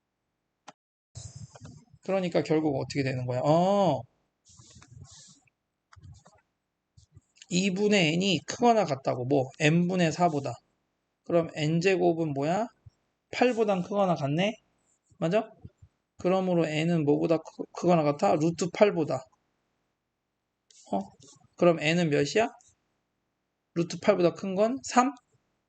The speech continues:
맞아? 왜냐하면 N은 자연수라고 세팅했잖아, 쌤이 아까.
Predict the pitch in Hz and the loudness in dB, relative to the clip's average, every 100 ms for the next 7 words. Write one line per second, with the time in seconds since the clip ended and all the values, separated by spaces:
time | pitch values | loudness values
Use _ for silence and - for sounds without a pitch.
0 | _ _ - 165 214 - _ _ - _ | _ _ -4 0 0 -4 _ _ -20 _
1 | - 190 165 180 214 220 226 220 214 208 | -18 -4 2 4 4 0 0 0 0 -2
2 | 202 185 165 196 190 - 160 185 202 185 | -2 -2 0 0 0 2 2 2 0 -2
3 | 170 160 185 196 180 143 135 147 135 120 | -2 -2 -6 -6 -6 -6 -6 -6 -6 -6
4 | 127 | -4